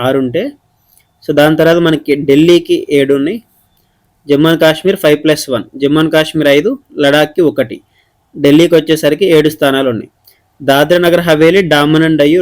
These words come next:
రెండు, so, మిగతా అన్ని కేంద్రపాలిత ప్రాంతాలు ఒక్కొక్కటే గుర్తుపెట్టుకోండి. So, మొత్తం నైన్టీన్లో మనకి యూనియన్ టెరిటరీస్ తెలుసు, మ్యాప్ పాయింటింగ్‌లో ఫిఫ్త్ పార్ట్. So,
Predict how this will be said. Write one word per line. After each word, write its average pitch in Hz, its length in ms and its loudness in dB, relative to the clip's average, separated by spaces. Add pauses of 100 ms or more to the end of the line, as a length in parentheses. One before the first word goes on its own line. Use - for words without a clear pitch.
రెండు, 123 240 -2 (540)
so, 156 60 -4 (120)
మిగతా 175 340 2
అన్ని 180 200 2
కేంద్రపాలిత 170 640 2
ప్రాంతాలు 147 420 0
ఒక్కొక్కటే 165 560 0
గుర్తుపెట్టుకోండి. 135 640 -6 (460)
So, 151 160 -2
మొత్తం 175 320 0
నైన్టీన్లో 160 640 0 (220)
మనకి 143 240 0
యూనియన్ 170 360 2
టెరిటరీస్ 165 420 -2
తెలుసు, 143 340 -4 (160)
మ్యాప్ 143 280 -2
పాయింటింగ్‌లో 156 420 0
ఫిఫ్త్ 160 380 -12
పార్ట్. 120 240 -4 (600)
So, 143 100 -4